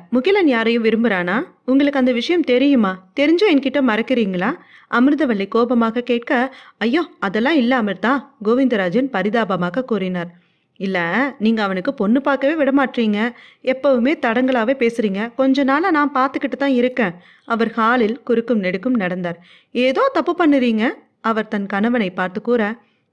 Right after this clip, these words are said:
"என்ன நீ, நான் யாரையோ காதலிக்கிற மாதிரி என்ன பார்த்து சொல்ற?" கோவிந்தராஜன் கோபமாக கேட்க, "அப்ப உங்க பையன் யாரையும் லவ் பண்றானா?" அமிர்தவல்லி கேட்க, "மேனேஜர் சொல்றத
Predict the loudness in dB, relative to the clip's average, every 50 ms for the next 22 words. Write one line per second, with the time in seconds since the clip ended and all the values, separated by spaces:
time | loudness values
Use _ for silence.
0 | _ _ -6 0 2 2 2 4 2 0 -2 -6 -12 _ _ -6 -4 -4 -2 -2
1 | -2 0 0 0 0 -2 0 -2 0 0 0 0 0 0 0 -2 0 -2 -2 -2
2 | -2 -2 -2 0 0 0 0 0 -2 -2 -2 -4 -4 -4 -4 -2 -2 -4 -6 -8
3 | _ _ _ _ _ -2 0 2 2 2 2 2 0 0 0 -2 -4 -2 -2 -2
4 | -2 0 0 0 0 -2 -2 -4 -6 -6 -6 -8 -6 -4 -4 -4 -4 -8 -14 -20
5 | -20 _ _ -12 -12 -4 -2 -2 -2 -2 -4 -4 -4 -2 -2 -4 -6 -4 -2 0
6 | 2 2 2 2 2 2 2 2 0 2 2 0 0 0 0 -2 -2 0 -2 -2
7 | -2 -4 -6 -8 _ _ -6 -4 -2 -2 -2 -2 -2 -2 -4 -6 -4 -4 -4 -2
8 | -2 -2 -2 -2 -4 -10 -20 -20 -12 _ 0 0 2 2 2 2 2 0 0 0
9 | 0 -2 0 0 -2